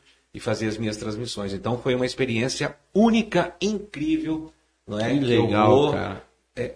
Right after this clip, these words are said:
Speaker 1: guardar pro resto da, da, da minha vida, né? Né? Foi um, praticamente um fechamento com chave de ouro, não é? Da minha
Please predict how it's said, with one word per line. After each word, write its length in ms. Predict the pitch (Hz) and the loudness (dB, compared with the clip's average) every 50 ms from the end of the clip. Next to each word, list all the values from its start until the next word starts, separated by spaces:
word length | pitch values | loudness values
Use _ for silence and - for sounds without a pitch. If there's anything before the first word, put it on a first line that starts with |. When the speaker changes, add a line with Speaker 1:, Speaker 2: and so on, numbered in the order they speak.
| - _ _ | -16 _ _
Speaker 1:
guardar 520 | 139 131 120 107 - 113 120 131 135 123 | 4 4 4 4 4 4 4 4 4 4
pro 120 | - 117 107 | 2 -2 0
resto 340 | 92 107 117 123 - - - | 2 2 2 2 0 -4 -6
da, 300 | - 107 101 92 92 - - _ _ _ _ _ _ | -4 -4 -4 -4 -4 -8 -12 _ _ _ _ _ _
da, 160 | 98 101 98 92 95 95 - | -8 -6 -6 -6 -8 -8 -6
da 100 | - 101 | -4 -2
minha 200 | 104 104 107 104 | -2 0 0 0
vida, 500 | 98 101 104 110 123 120 127 127 123 120 - _ _ _ _ _ _ | -2 -2 -4 -4 -2 -2 -2 -2 -4 -6 -12 _ _ _ _ _ _
né? 360 | 98 107 113 123 120 107 104 - _ _ _ | -6 -2 -2 -2 -2 -4 -8 -14 _ _ _
Né? 280 | - 104 107 110 110 110 - - _ | -10 -8 -6 -6 -8 -10 -14 -18 _
Foi 240 | - 120 123 131 127 | -6 -4 -2 -2 -2
um, 160 | 117 - - - - _ _ _ _ _ _ _ | -4 -6 -10 -14 -20 _ _ _ _ _ _ _
praticamente 600 | 147 160 160 156 - 135 131 147 151 - 160 156 | 2 2 2 2 0 -2 -2 -2 -2 -2 -2 -2
um 240 | 147 147 143 131 | -2 -2 -4 -4
fechamento 760 | 135 - 156 165 160 - 143 117 107 110 113 113 110 107 - | -2 0 0 0 2 2 0 0 -2 -2 -2 -2 -4 -6 -10
com 160 | - - 104 | -12 -12 -12
chave 300 | 98 - 110 110 101 104 | -8 -6 -6 -4 -4 -6
de 100 | 98 98 | -6 -4
ouro, 400 | 98 101 104 113 123 123 - - - _ _ - - - _ _ _ _ | -2 -2 0 -2 -2 -4 -6 -8 -12 _ _ -12 -12 -12 _ _ _ _
não 120 | 95 98 | -6 -4
é? 240 | 101 107 113 110 - - _ _ _ _ _ | -4 -4 -4 -6 -12 -18 _ _ _ _ _
Da 100 | - 98 | -12 -8
minha 320 | 90 95 101 98 90 80 | -6 -4 -4 -4 -6 -8